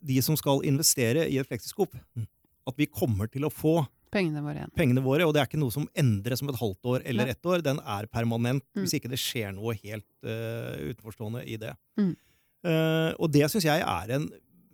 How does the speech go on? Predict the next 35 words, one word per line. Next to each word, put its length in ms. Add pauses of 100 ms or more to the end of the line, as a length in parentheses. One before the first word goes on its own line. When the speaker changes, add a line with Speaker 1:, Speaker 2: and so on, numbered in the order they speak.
(120)
Speaker 1:
er 140
en 160
god 300
nyhet, 400
og 60
jeg 100
Speaker 2:
Mm. 80
Speaker 1:
synes 120
det 100
er 100
en 120
viktig 360
nyhet. 320 (340)
Eh, 480
og 240
jeg 280
spurte 340
Erik 380 (260)
hvorfor 520
i 200 (100)
all 200
verden 480 (440)
børsmeldte 720
dere 180
ikke 140
det? 320
Speaker 2:
Mhm. 460 (420)
Speaker 1:
Eh, 200
og 220
svaret 400
hans 240 (100)
er 360
at 180
de 160
mente 560